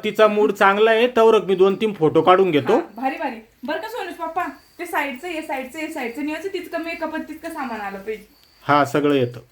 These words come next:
Speaker 2: हा. चांगलं मांडलं का पण?
Speaker 1: हा, मस्त मांडलं.
Speaker 2: माझं जे ताई आहे, आणि हे आमची, माझी मैत्रिणी वैष्णवी, तिच्याकडून आणलं थोडंसं, आणि बाकी समूच आहे.
Speaker 1: हा,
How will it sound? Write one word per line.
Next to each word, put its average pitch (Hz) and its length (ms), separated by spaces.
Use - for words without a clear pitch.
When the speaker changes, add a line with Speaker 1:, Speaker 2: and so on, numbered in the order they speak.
Speaker 2:
हा. 233 60
चांगलं 339 220
मांडलं 381 300
का 392 80
पण? 311 220
Speaker 1:
हा, 156 260
मस्त 160 340
मांडलं. 113 340
Speaker 2:
माझं 392 400
जे 359 160
ताई 339 220
आहे, 349 120
आणि 262 260
हे 285 60
आमची, 285 500
माझी 302 220
मैत्रिणी 285 400
वैष्णवी, 311 360
तिच्याकडून 269 380
आणलं 269 320
थोडंसं, 262 360
आणि 277 180
बाकी 302 300
समूच 285 380
आहे. 233 140
Speaker 1:
हा, 147 160